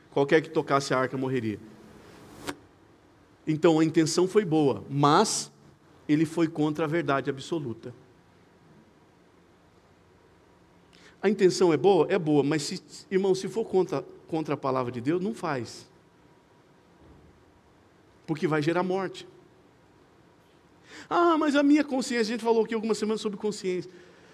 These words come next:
A nossa consciência, para ela falar a verdade, ela precisa ser totalmente transformada pelo Espírito Santo. Então, se o Espírito Santo está em mim e eu tenho uma vida de comunhão com Ele, a minha consciência está santificada. Se eu não estou com a minha consciência santificada, irmão,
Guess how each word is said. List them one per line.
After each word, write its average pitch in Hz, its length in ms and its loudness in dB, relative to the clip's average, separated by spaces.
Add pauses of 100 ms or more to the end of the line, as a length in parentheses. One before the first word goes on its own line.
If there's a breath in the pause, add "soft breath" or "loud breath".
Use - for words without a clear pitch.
(1700 loud breath)
A 135 80 -2
nossa 208 260 -2
consciência, 151 600 -2
para 143 140 -2
ela 135 100 0
falar 127 260 -2
a 123 40 0
verdade, 127 340 -2
ela 160 120 -2
precisa 156 360 -6
ser 151 300 -4 (560)
totalmente 175 580 -2
transformada 147 640 -2
pelo 147 160 -4
Espírito 143 380 -6
Santo. 113 300 -8
Então, 175 120 -4
se 175 120 -8
o - 20 -6
Espírito - 340 -10
Santo 170 280 -4
está 151 240 -4
em 143 60 0
mim 135 260 0
e 139 100 4
eu 180 220 6
tenho 170 180 -2
uma 147 140 -2
vida 139 160 -6
de 143 60 -6
comunhão 131 380 -4
com 120 160 -8
Ele, 139 300 0 (300 loud breath)
a 123 80 -6
minha 135 180 -2
consciência 143 460 -2
está 143 160 -4
santificada. 143 840 -8
Se - 180 -6
eu 233 120 4
não 262 100 2
estou 190 220 0
com 160 100 -4
a - 20 0
minha 147 160 2
consciência 135 520 -4
santificada, 165 420 -4
irmão, 170 400 0